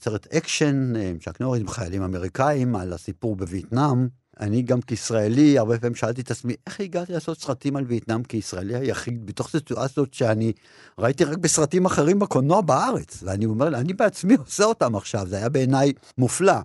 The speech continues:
אבל אני, היה לי די פי אמריקאי שעבד איתו, שכל פעם שהוא עבד מחוץ לאמריקה, הוא קרא לי לעבוד איתו. שלושה שבועות לפני סוף הסרט, שזה היה סרט של שלושה חודשים,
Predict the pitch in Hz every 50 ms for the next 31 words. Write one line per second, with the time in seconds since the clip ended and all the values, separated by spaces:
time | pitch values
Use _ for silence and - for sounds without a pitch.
0 | - _ _ _ - 117 113 117 123 147 196 190 175 170 165 170 175 175 165 160
1 | 123 90 131 175 185 - 196 170 139 127 117 110 101 - 135 127 139 123 - -
2 | 95 90 104 117 - 139 127 - 131 120 123 120 117 - - 104 92 - 127 120
3 | - 143 127 - 120 107 104 117 117 101 95 - 160 - - 151 156 151 143 143
4 | 147 - 135 120 113 - 98 95 101 98 98 95 85 78 87 110 120 151 143 -
5 | 156 151 143 143 - _ _ _ _ 110 - - 139 - - 156 156 156 147 147
6 | 123 - - - 139 - 147 123 - 117 - - 139 139 139 139 143 143 127 -
7 | 120 107 104 101 101 98 - - 117 113 - - 113 - 104 90 - 113 107 -
8 | 123 107 110 - - 156 110